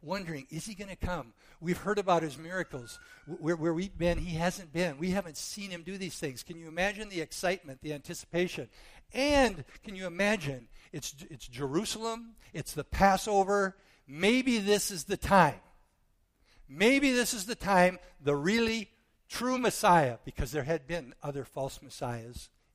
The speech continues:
in their culture's history. Maybe this is the time. Maybe this Jesus who's doing all these amazing things,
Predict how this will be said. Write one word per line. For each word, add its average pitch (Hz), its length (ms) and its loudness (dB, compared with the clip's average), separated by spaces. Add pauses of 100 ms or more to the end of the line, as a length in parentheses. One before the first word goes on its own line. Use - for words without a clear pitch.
in 131 140 -16
their 123 140 -8
culture's 127 500 -16
history. 139 460 -18 (640)
Maybe 240 520 2
this 226 260 -2
is - 120 -4
the 226 100 -6
time. 131 380 0 (840)
Maybe 240 360 6
this 220 260 -4
Jesus 160 540 0
who's 151 160 -8
doing 170 240 -2
all 214 180 4
these 220 160 -2
amazing 208 400 -4
things, 160 400 -2